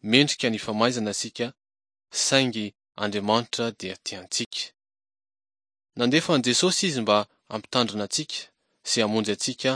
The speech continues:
mba hialantsika amin'ny ratsy. Jesosy dia maty noho ny fahaotantsika. Tao am-pasana izy nandritra ny telo andro, izay toa ny Jona tao anaty hazan-drano nandritra ny telo andro. Jesosy nitsangana tamin'ny maty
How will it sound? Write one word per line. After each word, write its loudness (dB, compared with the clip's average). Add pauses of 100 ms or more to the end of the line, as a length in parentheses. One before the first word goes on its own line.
(160)
mba -6
hialantsika -6
amin'ny -8
ratsy. 0 (1200)
Jesosy 4
dia 4
maty 2
noho -4
ny -6
fahaotantsika. -6 (1300)
Tao 6
am-pasana 2
izy -2
nandritra -6
ny -8
telo -2
andro, -2 (1120)
izay 0
toa 0
ny -2
Jona 4
tao -6
anaty -6
hazan-drano -2
nandritra -8
ny -12
telo -6
andro. 2 (1200)
Jesosy 0
nitsangana 0
tamin'ny -4
maty 0